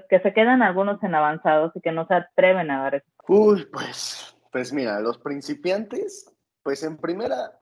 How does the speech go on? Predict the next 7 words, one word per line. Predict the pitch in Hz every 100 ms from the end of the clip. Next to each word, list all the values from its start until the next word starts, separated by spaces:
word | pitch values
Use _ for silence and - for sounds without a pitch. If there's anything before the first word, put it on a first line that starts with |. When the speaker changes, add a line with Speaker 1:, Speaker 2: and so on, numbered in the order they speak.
| _ -
Speaker 2:
que | 127
tengan | 151 156 143 139
mucha | 147 170 190 190 190 135 120
paciencia, | 101 - 101 95 - - _ _ _ _ _ _ -
muchísima | - 151 151 147 139 - - 165 - 151 139 - -
paciencia | 104 - 143 156 - 156 - _ _ _ _ _ _
y, | 123 113 110 110 110 104